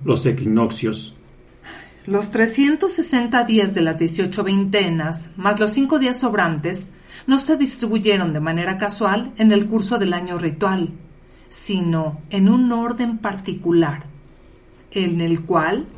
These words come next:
Speaker 2: el día final de ciertas veintenas coincidía con los momentos cruciales del ciclo solar. Por ejemplo,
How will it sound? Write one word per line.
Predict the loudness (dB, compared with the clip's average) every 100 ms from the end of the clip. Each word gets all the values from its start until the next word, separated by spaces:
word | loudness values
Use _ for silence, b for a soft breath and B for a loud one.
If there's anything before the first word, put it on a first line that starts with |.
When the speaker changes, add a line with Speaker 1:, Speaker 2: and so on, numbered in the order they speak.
| -20 b b b
Speaker 2:
el | 0 4
día | 4
final | 4 0 2 2 2 2
de | 0
ciertas | 0 0 0 -2 -4 -4
veintenas | -4 -2 -2 -2 -2 -6 -10 -14 b b -2
coincidía | 4 6 6 4 4 2 2 0
con | -2
los | 0 0
momentos | 0 0 -2 -4 -4 -6 -6
cruciales | -2 0 0 2 2 2 0 -4 -4 -2
del | -2
ciclo | -2 -4 -4 -4 -4
solar. | -2 0 0 -2 -10 -18 -20 -20 -20 0
Por | 2
ejemplo, | 4 2 0 0 -6